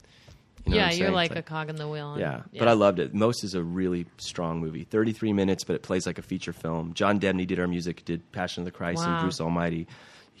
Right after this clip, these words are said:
Speaker 1: Amazing Czech cast, like, the best actors in the world in this, and it's just a beautiful, beautiful poem, really.
Speaker 2: And what is your Czech connection?
Speaker 1: I'm Czech, actually.
Speaker 2: I mean, were you born there, or?
Speaker 1: No, my grandfather was,
Speaker 2: Yeah.
Speaker 1: though. Yeah, yeah.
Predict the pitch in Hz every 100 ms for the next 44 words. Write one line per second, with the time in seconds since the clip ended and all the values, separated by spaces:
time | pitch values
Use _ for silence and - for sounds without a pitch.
0 | - 202 202 208 110 113 98 92 80 -
1 | 87 - - 82 76 - 82 - 87 98
2 | 95 98 87 - 87 82 76 82 80 78
3 | 78 85 85 87 - - 98 87 80 87
4 | 95 98 87 85 80 78 - - - _
5 | _ _ - 104 98 - 87 - 87 87
6 | 71 69 65 - 247 262 294 240 247 -
7 | 226 - 196 196 220 - 143 131 110 -
8 | 123 95 - 78 - - - 226 226 220
9 | 226 202 175 190 220 311 359 123 117 101
10 | 98 92 87 113 131 90 85 69 64 196
11 | 208 95 101 92 80 - _ - -